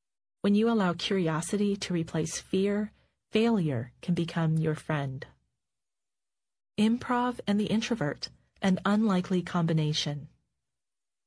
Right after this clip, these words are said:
In that spirit, and as I've mentioned previously, it's valuable to learn how to accelerate and embrace failure.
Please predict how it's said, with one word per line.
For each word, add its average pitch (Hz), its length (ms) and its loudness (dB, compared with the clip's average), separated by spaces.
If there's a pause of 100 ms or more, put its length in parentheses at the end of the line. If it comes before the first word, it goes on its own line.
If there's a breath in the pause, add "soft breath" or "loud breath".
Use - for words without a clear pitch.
(580)
In 254 160 2
that 320 240 -2
spirit, 160 560 0
and 214 160 0
as 262 240 0
I've 214 160 0
mentioned 170 340 0
previously, 160 800 -2
it's 214 160 -2
valuable 233 560 -2
to 202 160 -2
learn 175 300 2
how 180 180 -2
to 180 160 -4
accelerate 160 880 0 (340)
and 226 280 0
embrace 165 640 0 (180)
failure. 156 600 -2